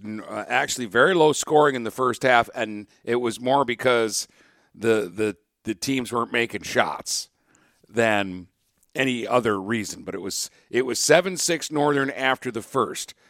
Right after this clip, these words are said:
The first started with Yale scoring the first five points,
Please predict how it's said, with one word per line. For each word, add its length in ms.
The 120
first 460
started 420
with 200
Yale 340
scoring 400
the 80
first 280
five 280
points, 560